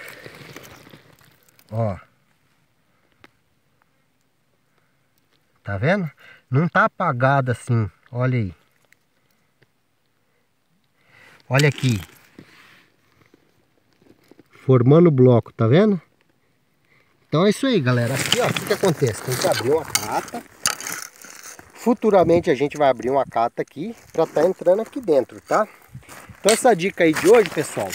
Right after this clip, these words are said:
pedir pra vocês aí, quem não for inscrito no canal, se inscreva no canal, tá? Deixa um joinha aí, deixa o like aí, pessoal.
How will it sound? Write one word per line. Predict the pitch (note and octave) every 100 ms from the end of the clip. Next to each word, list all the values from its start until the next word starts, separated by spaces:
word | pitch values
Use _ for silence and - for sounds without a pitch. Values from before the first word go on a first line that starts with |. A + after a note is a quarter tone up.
| -
pedir | E3+ G3
pra | A3+
vocês | G#3+ F3+ F#3 D#3+
aí, | F3+
quem | - G3+ A3+
não | A3+ A#3
for | - G#3
inscrito | - - F#3+ - F3
no |
canal, | - D3 C3 E3+ F3
se | D3
inscreva | - D#3+ D3+
no | D3+
canal, | - B2 C3+ F3+
tá? | - E3+
Deixa | C#3 F#3+ F#3+ E3
um |
joinha | C#3+ B2+ C3+ D3+
aí, | B2 D3+
deixa | C#3+ D#3 -
o |
like | B2+ B2+ -
aí, | F3+
pessoal. | F3 - A#2 F#2